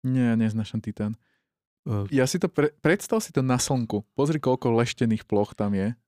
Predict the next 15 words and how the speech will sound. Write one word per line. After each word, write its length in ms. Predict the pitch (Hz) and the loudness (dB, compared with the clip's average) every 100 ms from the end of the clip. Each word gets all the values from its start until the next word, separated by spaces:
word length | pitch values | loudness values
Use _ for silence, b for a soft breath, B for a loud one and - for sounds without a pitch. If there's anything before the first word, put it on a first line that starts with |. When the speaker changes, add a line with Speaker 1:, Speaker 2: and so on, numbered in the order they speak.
| _ - | _ -6
Speaker 2:
Ja 200 | 127 123 | -4 -2
viem, 280 | 135 131 104 - | -2 -4 -6 -4
toto 200 | 135 127 | -2 2
je 100 | 143 | 2
to 80 | 135 | 4
zlato, 300 | 113 107 101 | 4 2 0
to 80 | 110 | -2
je 80 | 101 | 0
ten 120 | 107 | 0
problém. 380 | 117 101 95 90 | 2 2 0 -2
Takže 220 | - 101 | -4 -6
predstav 420 | - 117 127 - 160 | -2 -4 -4 -2 -4
si 180 | - 123 _ | -4 -10 _
toto 320 | 104 104 117 | -2 -2 -2
v 120 | 107 | -4